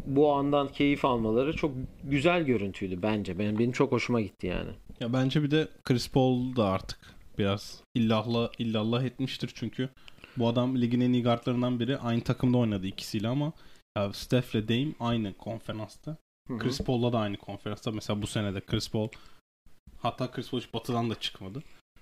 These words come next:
Speaker 2: Bu adam yıllardır bu adamlara karşı oynuyor ve yani görüyorsun herifler orta sahadan üçlük atıyor ve hiçbir şey yokmuş gibi. Bunu normal maçta da yapıyorlar ki Paul George da mesela o takımdaydı. Maçtan sonra da demiş zaten.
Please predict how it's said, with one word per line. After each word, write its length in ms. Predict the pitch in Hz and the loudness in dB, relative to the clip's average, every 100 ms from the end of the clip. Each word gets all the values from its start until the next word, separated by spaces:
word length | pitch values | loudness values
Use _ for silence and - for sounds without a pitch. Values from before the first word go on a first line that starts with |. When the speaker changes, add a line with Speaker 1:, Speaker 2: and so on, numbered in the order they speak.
| _ - | _ 2
Speaker 2:
Bu 140 | 117 | 4
adam 240 | 123 135 | 6 6
yıllardır 460 | 131 123 131 127 123 | 4 6 4 4 2
bu 120 | 123 | 4
adamlara 380 | 120 120 131 131 | 4 4 2 2
karşı 340 | 120 107 - | 2 0 -2
oynuyor 280 | 101 107 131 | -4 0 0
ve 80 | 127 | 0
yani 240 | 113 101 | 0 0
görüyorsun 420 | 104 104 107 - 92 | 0 0 0 -4 -10
herifler 280 | 92 113 | -4 -2
orta 240 | 104 98 120 | 0 0 -2
sahadan 280 | - 104 104 | -2 -2 -2
üçlük 260 | - - | -6 -6
atıyor 280 | 107 - 127 | -6 -2 -2
ve 40 | |
hiçbir 220 | 110 - - | -2 -6 -6
şey 140 | 107 | -4
yokmuş 360 | 101 - - - | -4 -6 -12 -6
gibi. 260 | 110 127 | -4 0
Bunu 200 | 123 131 | 2 4
normal 300 | 127 120 127 | 4 4 4
maçta 320 | 123 120 135 | 2 2 0
da 60 | 120 | 0
yapıyorlar 440 | 110 113 113 135 | 0 0 0 0
ki 140 | - 151 - - - - | -2 -6 -6 -14 -16 -8
Paul 240 | - 131 123 | 2 2 6
George 260 | 143 127 | 4 4
da 60 | 135 | 0
mesela 300 | 107 - 104 | -2 0 -2
o 60 | - | -2
takımdaydı. 560 | 110 107 107 107 151 - _ - | -4 -2 -2 -2 -2 -6 _ -8
Maçtan 320 | 107 - 113 | -6 -4 -6
sonra 200 | 107 107 | -4 -4
da 120 | 123 | -2
demiş 220 | 113 113 | -2 -2
zaten. 360 | - 104 - 123 | -4 -8 -6 -8